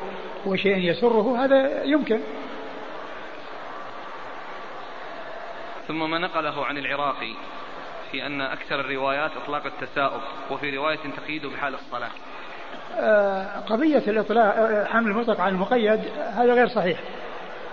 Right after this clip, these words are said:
Speaker 1: ومعنى ذلك أن الحكم يكون في المقيد دون المطلق،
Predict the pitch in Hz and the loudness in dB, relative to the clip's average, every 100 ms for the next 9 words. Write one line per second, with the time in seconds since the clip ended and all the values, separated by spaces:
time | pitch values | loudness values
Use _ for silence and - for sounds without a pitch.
0 | - 165 170 180 202 202 196 190 185 - | -4 0 2 4 4 4 2 2 2 2
1 | 208 185 180 202 185 165 180 175 196 180 | 2 2 4 4 4 2 0 2 4 4
2 | 156 202 180 185 220 185 | 4 4 4 0 2 4